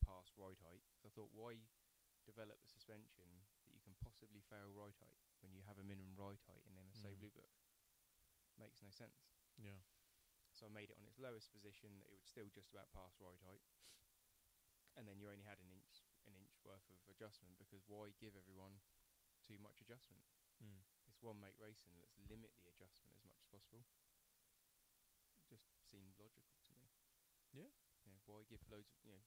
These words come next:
Speaker 1: loads of height adjustment? They can then just adjust more and play more. No, let's just limit it.
Speaker 2: Absolutely.
Speaker 1: So damping, again, I was very adamant it had to just be one way.
Speaker 2: Mm-hmm.
Speaker 1: You know, soft and hard,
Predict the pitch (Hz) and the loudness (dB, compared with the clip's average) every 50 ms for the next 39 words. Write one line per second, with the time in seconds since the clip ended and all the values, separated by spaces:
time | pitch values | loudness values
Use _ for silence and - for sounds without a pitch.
0 | - - 113 107 110 - - 104 117 117 110 - 113 98 - - - 95 101 101 | -6 -2 0 0 0 0 -2 -2 -2 -2 0 0 -2 -2 -2 -4 -4 -4 -4 -4
1 | 95 - 104 101 98 104 - 101 - 101 - 113 110 110 - - 104 92 92 90 | -4 -4 -4 -4 -4 -4 -4 -6 -8 -6 -2 -2 0 0 -2 -2 -4 -2 -4 -4
2 | 90 - 107 110 113 107 104 101 104 101 104 117 107 95 107 - - - - - | -4 -4 -4 -4 -4 -4 -6 -8 -8 -6 -6 -6 -6 -6 -8 -10 -12 -12 -10 -6
3 | 104 110 117 107 95 92 - - 98 98 98 90 95 92 92 - - - - - | -4 -2 0 0 0 -2 -2 0 0 0 0 0 -2 -4 -4 -6 -10 -12 -14 -14
4 | - - - - - - 117 110 110 107 104 - 127 123 113 - 117 117 117 113 | -14 -14 -14 -6 2 6 8 8 8 8 8 8 8 8 8 6 2 2 2 2
5 | 110 - 110 107 107 107 107 - - 98 98 92 95 104 95 92 95 95 - - | 2 2 4 4 4 2 0 -4 -4 -4 -4 -2 -2 0 0 0 -2 -2 -6 -6
6 | - 101 101 98 98 98 95 - 104 95 92 - - 98 - - 95 92 95 92 | -2 -2 -2 0 -2 -4 -4 -2 -2 2 2 2 2 2 -2 -6 -2 0 2 2
7 | 92 92 92 92 95 101 - - - - - - - - - - 110 101 104 123 | 2 0 -2 -2 -4 -4 -8 -12 -14 -16 -18 -18 -18 -14 -6 -2 0 2 4 2
8 | 117 - - - 92 - - 95 92 92 92 90 | 2 0 -2 -6 -6 -6 -4 -2 0 0 0 0